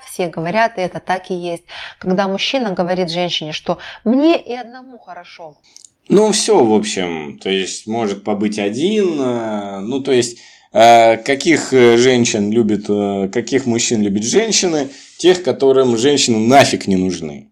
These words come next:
Speaker 2: И вот тут тоже мне написали: "Я тебе уже который раз говорю". Да, видео, кстати, Анончик, который видео прислал, я, к сожалению, не успею уже даже посмотреть, тем более поставить.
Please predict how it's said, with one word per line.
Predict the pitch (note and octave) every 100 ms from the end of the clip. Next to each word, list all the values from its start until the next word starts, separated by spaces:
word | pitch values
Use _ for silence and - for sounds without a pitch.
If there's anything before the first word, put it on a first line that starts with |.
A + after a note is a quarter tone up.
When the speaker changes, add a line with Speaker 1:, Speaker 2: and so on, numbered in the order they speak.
| _ _ - _ -
Speaker 2:
И | C3+ C#3+ C#3 C#3 C3+
вот | B2+ C3+ C3+
тут | G#2+
тоже | B2+ A2+ G#2+
мне | G2+
написали: | G2 F#2 G2+ F#2
"Я | F#2 G2+ D#3+
тебе | C#3 - B2 D3
уже | B2 B2
который | B2 - C3 B2+
раз | B2 C3 A2+
говорю". | A2 A#2 A#2 B2+ F#2+
Да, | B2+ G#2+
видео, | G#2 C#3+ A#2+ G2+
кстати, | - A2 G#2
Анончик, | G#2 G#2+ -
который | - G2+
видео | G2+ A#2 G#2 F#2+
прислал, | G#2+ G2 C3 C3
я, | G3+ G3+
к |
сожалению, | - - G3 G3+ G2
не | G2+
успею | G#3+ - G#2+
уже | F#2 F2
даже | F2+ F2
посмотреть, | E2 - G2+ F#2+ G2+ F2 -
тем | F2+
более | F2+ F2
поставить. | F2 F#2+ - E3 C3+